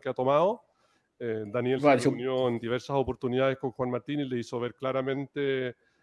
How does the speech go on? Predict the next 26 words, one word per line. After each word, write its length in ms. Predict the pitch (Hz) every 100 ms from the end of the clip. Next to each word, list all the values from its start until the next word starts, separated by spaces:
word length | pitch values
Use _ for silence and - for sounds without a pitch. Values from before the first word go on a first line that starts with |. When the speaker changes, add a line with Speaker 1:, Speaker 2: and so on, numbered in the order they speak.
| _ -
Speaker 1:
eh, 400 | 127 113 110 113
los 200 | 110 110
alcances 500 | 113 - 131 123 127
de 60 | 117
su 140 | 131
contrato 480 | 120 117 135 147 160
y 20 |
la 120 | 139 123
posición 460 | 117 110 - 131
del 140 | 127 123
club, 260 | 175 214 - - -
eh, 360 | 120 113 117 -
y 40 | 120
no, 380 | 127 123 120 117
no, 340 | 127 117 -
no, 200 | 113 120
no 120 | 120
escuchó 380 | 123 131 - 139
esa, 440 | 127 139 123 117 123
esa 180 | -
recomendación 720 | 117 123 120 117 117 - 160 156
y 60 |
no 100 | 135
siguió 300 | 123 120 135
esa 140 | 131 120
postura. 500 | 120 - 175 175